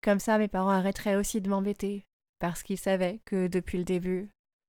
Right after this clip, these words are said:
je pensais toujours à toi, depuis si longtemps, et que j'arrivais jamais à t'oublier. Et maintenant,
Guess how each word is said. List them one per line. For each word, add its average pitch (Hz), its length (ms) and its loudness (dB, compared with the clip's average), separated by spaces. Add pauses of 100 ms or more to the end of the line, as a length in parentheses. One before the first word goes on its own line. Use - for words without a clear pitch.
(160)
je - 80 -16
pensais 196 240 0
toujours 196 340 0
à 190 100 2
toi, 175 260 -8 (960)
depuis 196 260 -2
si - 160 -4
longtemps, 190 400 -4 (160)
et 185 60 -4
que 196 120 -4
j'arrivais 185 380 0
jamais 190 460 -4 (220)
à 190 120 -8
t'oublier. 196 520 -8 (1500)
Et 190 560 2
maintenant, 202 680 -2